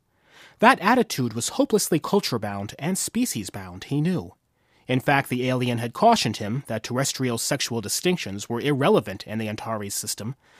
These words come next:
that if Schwartz insisted on thinking of her in genders, she could be considered only the negative of male, with no implication of biological femaleness.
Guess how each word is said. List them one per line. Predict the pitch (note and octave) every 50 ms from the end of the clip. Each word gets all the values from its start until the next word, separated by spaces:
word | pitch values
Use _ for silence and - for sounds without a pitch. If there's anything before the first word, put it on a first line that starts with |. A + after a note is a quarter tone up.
| - - - - -
that | G3 A3 B3
if | A#3 -
Schwartz | - - A#3+ B3 A3+ -
insisted | - E3 - - A3+ - - D#3+ C#3
on | B2+ B2+
thinking | - - F3 D#3+ D#3+ D3 C3+
of | B2+ - C#3+ - - -
her | G3 F#3+ D3+ A2+ G#2+ A#2 - -
in | A2+ A2+ A2
genders, | A2 A#2+ D3 E3 C3+ F#2+ F#2 F#2 G2+ - - - - - - - - - _
she | - - - - C4 B3+ D#3 A#2+ C3 D#3 - -
could | C#3+ B2
be | A#2+ A#2+
considered | C3+ C3 - - C3+ B2+ A#2+ A2+ -
only | C3 D#3+ G3 A3 A3+ A3+
the | F3
negative | C#3 C#3 E3+ G3 - G3 - F#3 D3 C#3+
of | A2+ A#2
male, | B2+ F3 G#3 F#3 G#2+ F2 F2 - - _ _ _ _ _ -
with | C#3 C3 -
no | A3 C#4 C#4+ -
implication | G#3+ A#3+ - G3 - - - C4 C#4+ - - - - F2+ G#2 -
of | - A2+ -
biological | C#3 D3+ D#3+ D3+ D3 D3+ D#3 D#3+ - B2+ C#3+ A#2+
femaleness. | - - G#3+ A3+ G3+ C3 G2+ F#2 F2 E2+ - - - - - -